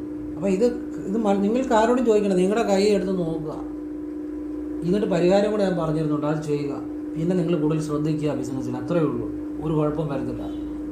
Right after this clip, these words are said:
അല്ലാതെ നിങ്ങളിത് അനുഭവിക്കണം നിർബന്ധമൊന്നുമില്ല. പിന്നെ അനുഭവിച്ചേ അടങ്ങൂ എന്ന് നിർബന്ധമുള്ളവർക്ക് അനുഭവിക്കുന്നതിൽ നമ്മൾക്കെതിരുമില്ല.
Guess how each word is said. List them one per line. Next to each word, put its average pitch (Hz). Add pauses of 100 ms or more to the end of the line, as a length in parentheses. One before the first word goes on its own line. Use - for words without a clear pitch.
(1700)
അല്ലാതെ 180
നിങ്ങളിത് 196
അനുഭവിക്കണം 202
നിർബന്ധമൊന്നുമില്ല. 156 (380)
പിന്നെ 139
അനുഭവിച്ചേ 190
അടങ്ങൂ 226
എന്ന് 233
നിർബന്ധമുള്ളവർക്ക് 233
അനുഭവിക്കുന്നതിൽ 220 (120)
നമ്മൾക്കെതിരുമില്ല. 180